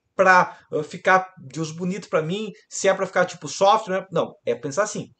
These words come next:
esse detalhamento aqui, o meu cliente vai olhar, ele vai entender, é isso que ele busca, ok? Pense em como detalhamento e qual,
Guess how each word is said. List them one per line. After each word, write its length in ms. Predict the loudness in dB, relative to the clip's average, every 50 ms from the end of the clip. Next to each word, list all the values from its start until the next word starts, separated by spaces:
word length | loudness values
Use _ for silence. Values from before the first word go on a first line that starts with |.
| _ _ _ _ _ _ _ _ _
esse 380 | -2 2 4 4 4 4 0 -6
detalhamento 420 | -6 -4 -4 -4 -4 -6 -6 -6
aqui, 260 | -8 -8 -8 -10 -10 -12 -12
o 60 | -10
meu 180 | -10 -10 -10
cliente 540 | -10 -12 -10 -4 0 4 4 4 4 4 0
vai 200 | 0 2 2 2
olhar, 300 | 2 2 2 2 2 0 -2 _ _ _ _ _ -12
ele 260 | -10 -8 -6 -8 -2
vai 220 | 2 4 4 4 2
entender, 440 | -2 -6 -6 -4 -4 -4 -4 -6 -8 _ _ _ _ -8
é 100 | -6 -4
isso 340 | -4 -4 -4 -4 -6 -6 -6
que 80 | -8
ele 140 | -8 -8 -6
busca, 400 | -4 -4 -4 -4 -4 -8 -16 -18 _ _ _ _ _ _ -20
ok? 360 | -12 -6 -4 -2 -2 -4 -6 _ _ _ _ _ _ _ _ _ _ _ _ _ _ -20 _ _ -4 -4 -4 -4 -6 -14 -14 -6
Pense 320 | -2 0 0 0 -2 -4 -6
em 40 | -8
como 200 | -8 -8 -8 -8
detalhamento 800 | -10 -8 -6 -6 -6 -6 -6 -6 -4 -4 -2 -4 -4 -4 -8 -14 -16 -18 -20 -20 _ _ _ -14
e 80 | -14 -14 _ 2
qual, 420 | 6 8 8 8 8 6 4